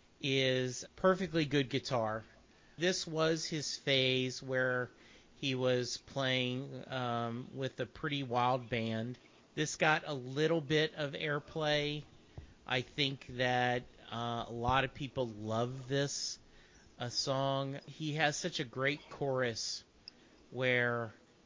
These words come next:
"It breaks my heart to see these stars smashing a perfectly good guitar.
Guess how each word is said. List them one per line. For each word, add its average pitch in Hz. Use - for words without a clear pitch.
"It -
breaks 139
my 139
heart 123
to 117
see 131
these 123
stars 113
smashing 131
a 120
perfectly 123
good 113
guitar. 110